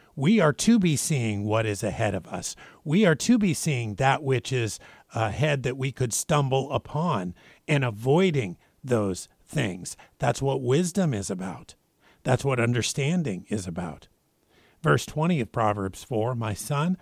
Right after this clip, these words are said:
attend to my words, incline thine ear unto my sayings, let them not depart from thine eyes. Keep them in the midst of thine heart." This wisdom that is coming directly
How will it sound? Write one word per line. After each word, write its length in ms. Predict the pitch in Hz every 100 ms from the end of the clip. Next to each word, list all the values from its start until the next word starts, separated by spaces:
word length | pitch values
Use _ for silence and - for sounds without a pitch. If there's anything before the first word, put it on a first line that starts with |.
| - - -
attend 440 | 143 - 185 220 208
to 100 | 202
my 220 | 190 196
words, 560 | 185 220 190 180 - _ _ _ _
incline 600 | 139 127 - 156 180 180
thine 220 | 165 165
ear 180 | 156 185
unto 200 | 143 139
my 160 | 131 131
sayings, 520 | - 165 165 101 98
let 180 | 127 -
them 160 | 185
not 220 | 170 160 165
depart 380 | 143 131 165
from 160 | - 156
thine 240 | 151 156
eyes. 400 | 165 180 135 - _ - - _
Keep 360 | - 226 226 -
them 220 | 214 196
in 100 | 135
the 80 | 120
midst 460 | 123 165 196 - - - _ -
of 160 | 147
thine 300 | 123 143 151
heart." 480 | 143 156 170 - - _ - -
This 240 | 165 151 -
wisdom 560 | 135 156 220 - 180 139
that 120 | 120
is 160 | 113 -
coming 500 | - 185 196 196 - - _ -
directly 720 | 147 135 143 165 - 190 185